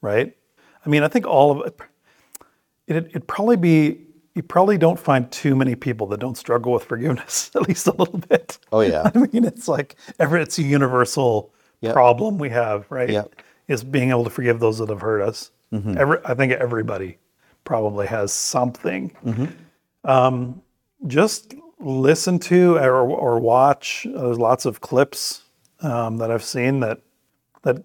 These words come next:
Speaker 1: that outline forgiveness and its real life impact. It's really powerful stuff.
Speaker 2: Yeah.
Speaker 1: Really powerful. Um, one that comes to mind is one that's in the al-, the adult alpha version
Speaker 2: Right.
Speaker 1: of, um,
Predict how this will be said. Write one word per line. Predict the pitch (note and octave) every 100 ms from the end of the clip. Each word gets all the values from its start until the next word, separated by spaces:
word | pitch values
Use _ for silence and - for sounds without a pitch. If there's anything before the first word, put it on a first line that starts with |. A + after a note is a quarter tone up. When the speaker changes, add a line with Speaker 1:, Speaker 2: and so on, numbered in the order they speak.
| -
Speaker 1:
that | C3+ B2
outline | C3+ D3 B2+ B2+ C#3
forgiveness | - B2+ A#2+ C3 A#2+ A#2 -
and | C3+ A#2+
its | - -
real | C3 B2+
life | A#2+ A2 -
impact. | A#2+ B2+ C#3+ E3 - - _ _ _ _
It's | - C3 F4
really | C#3 B2+ B2+ A#2+
powerful | G#2+ A2+ G#2 G#2 C#3
stuff. | A#2+ - - - _ _ _ _
Speaker 2:
Yeah. | - G#2
Speaker 1:
Really | A#2 A#2
powerful. | G#2+ G#2 G2 - - - - _ -
Um, | C3 A#2+ A#2+ D3+
one | C#3+
that | C#3+
comes | C#3+ C3+
to | C#3+
mind | B2+ B2
is | A2+
one | B2+ B2
that's | A2+
in | B2 A#2+
the | A#2
al-, | A#2+ A2 D3
the | C#3
adult | A2+ B2 B2+
alpha | A#2+ A#2+ B2
version | A#2+ C3 B2+ C#3+ C#3+ - - _
Speaker 2:
Right. | F2 F#2 F2+ E2 - - _ _ _ _ -
Speaker 1:
of, | B2 A#2 A2+
um, | A#2+ A2+ A2+ A2 G#2+